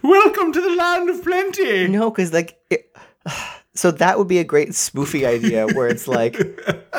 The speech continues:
Speaker 1: <laughs>
Speaker 2: Sean Connery's thick, uh, accent that you, like, very persistent. He's like, "This is my American accent." And they're like, "Wow, it's so convincing." Like,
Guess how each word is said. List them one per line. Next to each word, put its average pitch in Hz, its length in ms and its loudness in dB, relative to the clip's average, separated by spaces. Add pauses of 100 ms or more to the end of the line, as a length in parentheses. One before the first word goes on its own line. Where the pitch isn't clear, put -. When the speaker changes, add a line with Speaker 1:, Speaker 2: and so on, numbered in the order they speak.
(180)
Speaker 1:
<laughs> - 80 -20
Speaker 2:
Sean 147 340 0
Connery's 139 500 2
thick, - 480 -2 (380)
uh, 127 160 2
accent 120 540 0
that 110 100 -2
you, 117 160 -6 (180)
like, 107 260 0 (180)
very 127 320 2
persistent. 123 760 0
He's 131 240 2
like, 107 300 0 (400)
"This 139 180 0
is 104 220 -2
my 85 160 0
American 90 540 -2
accent." - 460 -6
And - 120 -6
they're 107 60 0
like, 107 160 -4
"Wow, 175 340 0
it's 107 140 -4
so 185 160 0
convincing." 151 760 -2
Like, 135 280 0